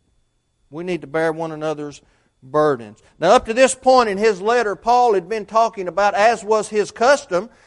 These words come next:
he would talk about the doctrinal aspects of something, and then he would have an application portion of his letter. In chapter six is that application.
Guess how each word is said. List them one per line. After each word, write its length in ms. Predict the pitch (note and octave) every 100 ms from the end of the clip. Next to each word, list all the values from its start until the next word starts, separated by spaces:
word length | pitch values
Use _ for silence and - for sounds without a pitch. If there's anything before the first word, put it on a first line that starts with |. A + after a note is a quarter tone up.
| _
he 100 | A3
would 160 | A3 G#3
talk 240 | A3 A3
about 380 | G3+ G3 F#3+ F#3 - _
the 140 | D3 D#3+
doctrinal 680 | D#3 A3 C4 A3+ G#3 G#3
aspects 640 | G3+ A3 A#3+ - A#3 A3 -
of 140 | F3
something, 440 | - G#3 G#3+ A3+ G3+
and 120 | F#3
then 180 | A3+ G#3+
he 120 | A3+
would 160 | G#3
have 260 | G3 G#3+ G3+
an 100 | G3 -
application 1080 | G#3+ A#3 G#3+ F#3+ - A#3 B3 - A3 F3 C#3+ _ _ _
portion 440 | - A3 G#3+ - F3+
of 120 | E3+
his 240 | F#3+ F3+
letter. 300 | F3+ G#3 G3
In 60 | E3
chapter 360 | - A3 A3 E3+
six 360 | - G#3+ -
is 100 | C#3+
that 180 | F3 F#3+
application. 720 | F#3 F#3 F#3+ - C#3 B2 A#2